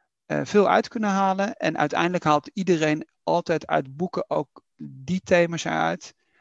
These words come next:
waar die op dat moment ook zelf mee bezig is. Dus het kan best zijn, ik heb nu bijvoorbeeld een aantal dingen genoemd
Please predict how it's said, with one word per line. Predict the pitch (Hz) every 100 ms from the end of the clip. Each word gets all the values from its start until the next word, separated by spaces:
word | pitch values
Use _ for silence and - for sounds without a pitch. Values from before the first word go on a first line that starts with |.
| _
waar | 143 147
die | 147
op | 147 -
dat | 175
moment | 175 160 151
ook | 147
zelf | - 160
mee | 156 143
bezig | 147 190 190 139
is. | 120 113
Dus | 147
het | 143
kan | 160
best | 156 190
zijn, | 156 135
ik | - 175
heb | 156
nu | 143
bijvoorbeeld | 127 135 131
een | 139
aantal | 139 131
dingen | 135 131
genoemd | 120 170 302 -